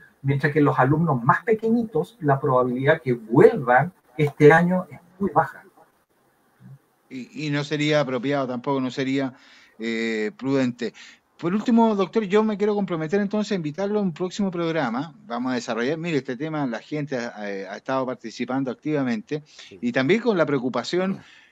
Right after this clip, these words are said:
Speaker 2: de, del desconocimiento, en cierta manera, que, que teníamos de, de situaciones. Eh, pero, ¿cuál es su, eh,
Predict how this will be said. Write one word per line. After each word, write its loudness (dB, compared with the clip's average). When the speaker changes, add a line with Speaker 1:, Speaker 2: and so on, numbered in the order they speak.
Speaker 2:
de, -2
del -4
desconocimiento, -2
en -4
cierta -6
manera, -2
que, -6
que -4
teníamos 0
de, -2
de -4
situaciones. -4
Eh, -4
pero, 2
¿cuál 6
es 0
su, 0
eh, 0